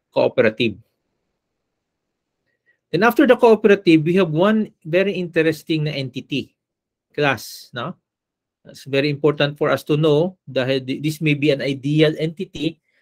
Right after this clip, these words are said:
na hybrid entity. Ang tawag ng entity na to is one-person corporation. Narinig niyo na ba to, class? One-person corporation? To Republic Act number eleven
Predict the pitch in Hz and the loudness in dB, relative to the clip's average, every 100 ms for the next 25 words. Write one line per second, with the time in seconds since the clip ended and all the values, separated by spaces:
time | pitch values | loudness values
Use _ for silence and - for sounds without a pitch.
0 | _ 165 147 190 185 151 180 151 147 131 | _ -4 0 2 2 0 -2 -2 -6 -6
1 | 127 185 185 - _ _ _ 147 147 165 | -6 -4 -4 -6 _ _ _ -8 0 4
2 | 170 180 170 160 170 175 170 170 170 143 | 6 4 2 -4 -4 -2 -2 -2 0 0
3 | 135 135 - 143 156 156 147 135 - 131 | 0 -4 -2 0 2 0 -2 -2 -2 -4
4 | 139 139 _ - 127 - 117 110 - 110 | -4 -12 _ -4 -4 -2 -2 -2 -4 -6
5 | 95 123 156 185 165 165 135 131 185 220 | -6 -2 2 2 2 2 2 2 2 0
6 | _ - 165 220 - _ _ _ _ _ | _ -2 -2 -2 -12 _ _ _ _ _
7 | 156 156 151 147 156 143 135 131 123 120 | 0 2 2 2 0 -2 -2 0 -4 -2
8 | 147 226 - _ _ _ _ _ _ _ | -2 -2 -8 _ _ _ _ _ _ _
9 | _ _ _ _ _ - 175 156 156 147 | _ _ _ _ _ -4 -2 -2 -4 -2
10 | 151 143 147 135 139 - 139 131 127 123 | -2 -2 -8 -6 -8 -8 -8 -6 0 0
11 | 123 - 135 135 131 127 127 131 | 0 -2 0 2 0 0 -4 -4